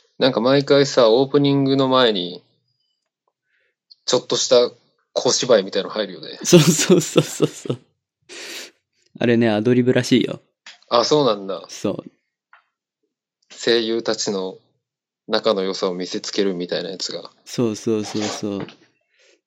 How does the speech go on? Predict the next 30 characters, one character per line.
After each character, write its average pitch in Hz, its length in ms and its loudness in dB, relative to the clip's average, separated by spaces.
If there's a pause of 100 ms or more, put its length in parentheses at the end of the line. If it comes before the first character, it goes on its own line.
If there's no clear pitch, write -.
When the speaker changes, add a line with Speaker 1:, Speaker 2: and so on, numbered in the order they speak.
(220)
Speaker 1:
あ 101 140 -6
れ 98 60 -4
好 - 80 -6
き - 100 -10
だ 92 80 -2
っ - 60 -10
た 87 100 -6
な。 - 280 -12 (1500)
Speaker 2:
な 156 80 0
ん 135 80 -2
か 98 140 -6
ね、 98 180 -2
声 123 160 -4
優 131 240 2
た 120 140 -2
ち 104 140 -6
の 95 320 -4 (640)
オ 110 100 -8
フ 113 160 -2
レ 110 140 0
コ 113 260 -2
み 104 120 0
た 90 80 -6
い 90 60 -4
な 90 120 -4
の 87 160 -8
を 92 60 -8
な 92 80 -6
ん 87 100 -10
か 85 80 -14